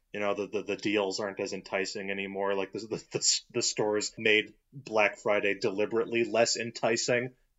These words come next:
so that there would be fewer human <laughs> stampedes, you know, and fewer fucking fatalities. But yeah, I think much of it migrating onto the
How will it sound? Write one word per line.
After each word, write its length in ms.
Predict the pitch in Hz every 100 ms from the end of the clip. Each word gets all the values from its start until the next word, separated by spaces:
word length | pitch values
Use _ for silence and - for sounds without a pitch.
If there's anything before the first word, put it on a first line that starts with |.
| -
so 220 | - 117
that 320 | 117 117 - _ -
there 120 | 104
would 140 | 104
be 100 | 113
fewer 400 | 92 - 110 104
human 420 | 101 - 117 -
<laughs> 20 | -
stampedes, 1040 | - - 113 - - - - - - - _ _ _ _
you 160 | - 151
know, 80 | 123
and 100 | 113
fewer 380 | - 117 107 104 - - -
fucking 360 | 117 113 98 - -
fatalities. 880 | 107 98 - 98 101 98 104 107 - _ _ _ _ -
But 220 | 143 139
yeah, 140 | 139
I 100 | 131
think 200 | 135 123 - - - - - - - - 101
much 300 | 123 160 127
of 80 | 113
it 120 | 101
migrating 680 | 104 98 101 101 98 98 95
onto 200 | 92 98
the 260 | 95 90